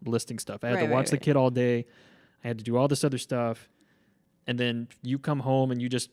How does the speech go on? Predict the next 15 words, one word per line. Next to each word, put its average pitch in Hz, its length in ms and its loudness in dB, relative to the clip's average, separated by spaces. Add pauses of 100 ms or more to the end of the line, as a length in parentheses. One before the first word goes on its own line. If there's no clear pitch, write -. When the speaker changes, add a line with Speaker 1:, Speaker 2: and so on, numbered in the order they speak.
Speaker 1:
you 123 120 -2
know, 104 160 -4 (100)
throw 131 160 0
all 127 120 2
this 123 180 -2
other 131 120 0
stuff. - 260 -4
No 135 160 2
one 160 260 2 (160)
gave 151 220 2
you 143 40 4
the 120 100 -2
title 127 300 -4
of - 120 -16
king. 135 340 -10